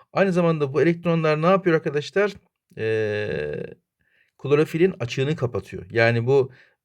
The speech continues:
daha önce giden elektronları alarak nat P H üretiminde kullanılıyor.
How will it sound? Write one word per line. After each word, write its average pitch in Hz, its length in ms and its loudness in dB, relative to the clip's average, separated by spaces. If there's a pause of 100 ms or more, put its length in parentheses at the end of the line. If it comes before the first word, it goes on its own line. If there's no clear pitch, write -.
(140)
daha 131 220 2
önce 160 180 0
giden 113 260 -2
elektronları 113 760 -4
alarak 90 440 0
nat 98 240 -10
P 101 100 -2
H 92 220 -6
üretiminde 87 300 -10
kullanılıyor. 151 640 0